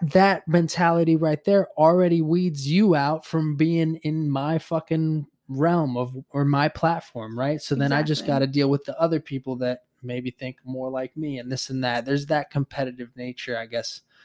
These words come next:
Speaker 1: that I looked at it as,
Speaker 2: Mm-hmm.
Speaker 1: you know, but, but still to this day, it makes sense to me in the sense that, you know,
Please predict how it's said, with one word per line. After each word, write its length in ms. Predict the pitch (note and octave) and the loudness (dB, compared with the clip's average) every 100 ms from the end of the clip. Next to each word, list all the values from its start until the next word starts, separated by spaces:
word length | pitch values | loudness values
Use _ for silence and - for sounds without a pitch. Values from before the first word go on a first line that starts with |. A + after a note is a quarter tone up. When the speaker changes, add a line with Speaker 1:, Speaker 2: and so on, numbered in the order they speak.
| _ | _
Speaker 1:
that 140 | - B2+ | -2 0
I 100 | A#2 | 0
looked 320 | A#2 B2+ - | -2 -4 -2
at 200 | A#2+ A2 | -4 -4
it 120 | A2 | -10
as, 380 | G#2+ G2+ - - - | -12 -12 -16 -12 -6
Speaker 2:
Mm-hmm. 380 | A3 A3 G3 G#3 - _ | -4 -4 -6 -10 -16 _
Speaker 1:
you 140 | - C#3 | -2 2
know, 160 | C3 | 2
but, 260 | C3 D3 C#3 _ _ _ - | 2 0 0 _ _ _ 0
but 300 | C#3+ C#3 - | 0 0 -6
still 360 | - - E3 | -4 2 4
to 140 | D#3 D3+ | 4 2
this 200 | D3 C#3 | 0 0
day, 260 | F#3 F#3+ | 0 2
it 60 | D3+ | 2
makes 280 | C#3+ C#3+ - | 0 -2 -4
sense 300 | F#3 F#3+ - | -4 -4 -4
to 100 | B2+ | -4
me 180 | A#2 A#2 | -2 -4
in 80 | |
the 80 | A#2 | -4
sense 380 | A#2 - B2+ B2 | -4 -2 -2 -2
that, 300 | - C3 B2+ _ _ _ - - _ _ | 0 0 0 _ _ _ -20 -20 _ _
you 100 | B2+ | -2
know, 260 | B2 B2 C3+ | 2 2 0